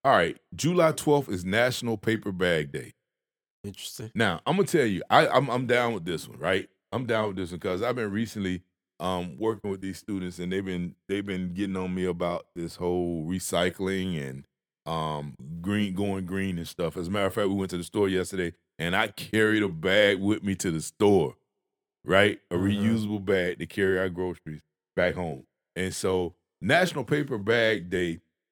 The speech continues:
Speaker 1: though pa-, using paper bag is still consuming, um, natural resources,
Speaker 2: Mm-hmm.
Speaker 1: but it's better than plastic,
Speaker 2: Yes.
Speaker 1: right? It's better than plastic. So this is my environmental plug. It's better than plastic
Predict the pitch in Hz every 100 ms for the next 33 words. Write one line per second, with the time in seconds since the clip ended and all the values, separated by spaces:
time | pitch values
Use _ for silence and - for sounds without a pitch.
0 | - 117 147 127 139 135 120 135 117 120
1 | 113 110 107 101 82 113 104 101 87 -
2 | 107 95 87 - _ - 87 85 82 87
3 | 95 104 98 90 107 113 131 120 113 101
4 | - _ - 107 104 110 95 92 113 131
5 | 123 117 107 104 80 - - - _ _
6 | 127 95 101 - - 95 92 117 117 107
7 | 113 90 87 - 104 147 135 131 117 110
8 | 92 _ - 98 107 147 139 139 120 -
9 | 90 82 87 95 139 151 135 127 117 117
10 | 120